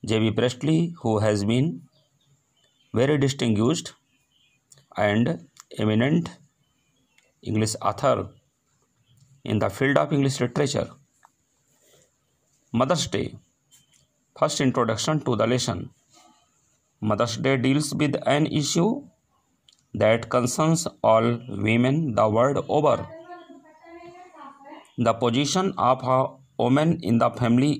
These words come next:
is pitiable, both as a wife as, and as a mother. She is neglected and ordered about by the entire family. Her duties are unlimited, with no weekend break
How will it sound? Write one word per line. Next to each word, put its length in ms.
is 120
pitiable, 640
both 260
as 260
a 120
wife 340
as, 640
and 260
as 300
a 140
mother. 380
She 240
is 100
neglected 720
and 220
ordered 520
about 380
by 220
the 180
entire 560
family. 520
Her 180
duties 520
are 340
unlimited, 580
with 320
no 480
weekend 680
break 280